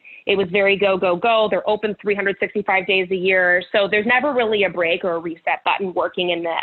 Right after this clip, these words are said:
higher end retail, essentially. That's really what they were, if I had to categorize them. And so I, I switched gears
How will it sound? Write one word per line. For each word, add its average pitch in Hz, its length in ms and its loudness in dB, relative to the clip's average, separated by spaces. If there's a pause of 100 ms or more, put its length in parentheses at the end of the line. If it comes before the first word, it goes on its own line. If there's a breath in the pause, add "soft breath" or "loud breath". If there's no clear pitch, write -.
(280)
higher 311 380 2
end 269 160 0
retail, 247 360 -4 (120)
essentially. 170 520 -4
That's 175 240 -4
really 190 160 -2
what 180 200 -4
they 175 140 -8
were, 175 380 -2
if - 240 -8
I 180 60 0
had 165 80 -4
to 170 60 -8
categorize 165 600 -4
them. 170 260 -4 (300 loud breath)
And 220 160 0
so 214 140 2
I, 202 460 0 (200)
I 220 240 0
switched 302 320 -6
gears 190 400 0